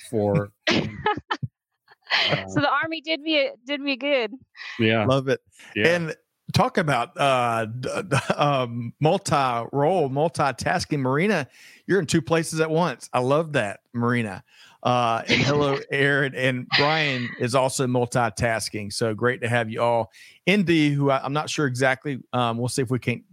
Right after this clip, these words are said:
Speaker 3: find a name there, but way to rep, hashtag Team Freedom Beard. Uh, love that there, Indy. Okay. So Mary Kate, again, appreciate all your service. Appreciate you sharing a little about yourself.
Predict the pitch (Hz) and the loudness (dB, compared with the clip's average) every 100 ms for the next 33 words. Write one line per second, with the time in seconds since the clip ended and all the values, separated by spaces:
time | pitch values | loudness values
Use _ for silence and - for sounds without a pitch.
0 | - 127 123 117 113 117 120 123 120 117 | -4 0 0 -2 -4 -2 0 0 2 2
1 | 117 117 117 131 151 147 127 135 - _ | 2 0 0 0 2 2 2 -2 -8 _
2 | _ _ - 135 127 - 135 120 104 - | _ _ -2 0 0 0 0 0 -2 -2
3 | 156 156 156 156 151 - 147 147 139 117 | 0 2 2 -2 -6 -4 0 2 0 0
4 | 113 110 104 - - _ _ _ _ _ | 0 -2 -4 -10 -20 _ _ _ _ _
5 | - 120 110 113 131 135 127 127 123 - | -2 2 0 0 0 0 0 0 0 -6
6 | _ 117 120 120 117 117 127 123 113 110 | _ -2 0 2 0 -2 -2 0 0 -2
7 | 107 170 - 104 - _ - - - - | 0 -2 0 -4 -8 _ -20 -20 -12 0
8 | 156 139 135 127 147 151 160 151 156 131 | 2 2 0 0 0 0 0 0 -2 -4
9 | 123 123 107 - 127 131 117 120 120 131 | -2 -2 -4 -4 -2 0 2 2 2 0
10 | 135 135 127 120 117 - 127 - 123 113 | 0 0 0 0 -2 -2 -2 0 -2 -2
11 | 131 123 120 113 123 110 - 123 113 | 0 0 0 0 -2 -2 0 0 -2